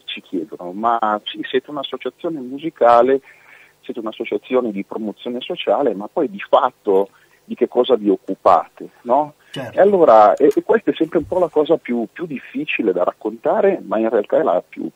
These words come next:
Speaker 1: più bella, secondo noi, parlo di tanti amici che con me condividono questa passione. Non siamo caratterizzati per una tipologia di musica, quindi non siamo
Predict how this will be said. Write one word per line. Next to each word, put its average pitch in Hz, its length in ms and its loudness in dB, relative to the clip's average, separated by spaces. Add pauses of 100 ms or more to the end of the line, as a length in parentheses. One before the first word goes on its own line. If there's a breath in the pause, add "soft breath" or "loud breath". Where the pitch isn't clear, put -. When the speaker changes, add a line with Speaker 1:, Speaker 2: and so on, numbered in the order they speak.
Speaker 1:
più 95 140 -6
bella, 92 460 2
secondo 90 600 -6
noi, 92 520 -2 (260)
parlo 78 220 -4
di 73 160 -8
tanti - 260 -8
amici 95 400 -8
che 76 200 -10 (200)
con 80 140 -12
me 82 260 -8
condividono 85 640 -10
questa - 320 -16
passione. - 480 -12 (800 loud breath)
Non 156 280 4
siamo 170 540 4
caratterizzati 135 960 2
per 139 280 2
una 156 440 0 (160)
tipologia 127 640 0
di 104 140 -8
musica, 104 500 -12
quindi 107 400 -6
non 120 240 -6
siamo 123 580 2